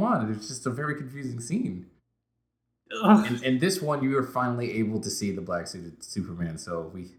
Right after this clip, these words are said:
Speaker 1: we see that Superman was doing the thumping.
Speaker 2: Yeah. <laughs>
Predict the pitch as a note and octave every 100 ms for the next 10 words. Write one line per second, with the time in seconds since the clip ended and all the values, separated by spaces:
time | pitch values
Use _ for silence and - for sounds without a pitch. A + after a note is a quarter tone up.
0 | D#2+ F2+ - A2+ A2 G#2 F#2 F2 E2+ -
1 | _ _ _ - - - G#2+ G#2+ G2+ G2
2 | G2 F2+ - F#2 F2+ F2+ - B2 B2 -
3 | - _ _ _ _ _ _ _ C#3 -
4 | F3+ D#3+ _ - D3+ C#3 B2+ - - G#2+
5 | - - - - F#3 B3 - - D#4+ -